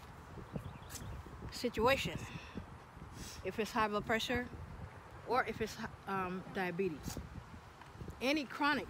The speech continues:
disease, the doctor says you have. Pray on it. Pray. We pray, we pray, we pray, we pray, pray. Pray on it.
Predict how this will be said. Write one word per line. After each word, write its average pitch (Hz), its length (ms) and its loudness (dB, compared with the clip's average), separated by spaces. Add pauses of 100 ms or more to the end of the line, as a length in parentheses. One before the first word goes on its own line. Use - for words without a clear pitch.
(160)
disease, 196 600 2 (480)
the 190 100 0
doctor 202 320 4
says 180 360 -2 (1040)
you 185 120 -2
have. 214 260 4 (720)
Pray 370 160 12
on 233 180 8
it. 180 100 -2 (2500)
Pray. 202 260 4 (2500)
We 240 160 -4 (100)
pray, 254 200 0
we 247 180 0 (100)
pray, 247 200 -2
we 240 200 -2 (100)
pray, 285 300 -2 (420)
we 240 140 -2 (120)
pray, 247 280 -2 (320)
pray. 254 260 8 (600)
Pray 262 180 4
on 269 200 6
it. 196 100 0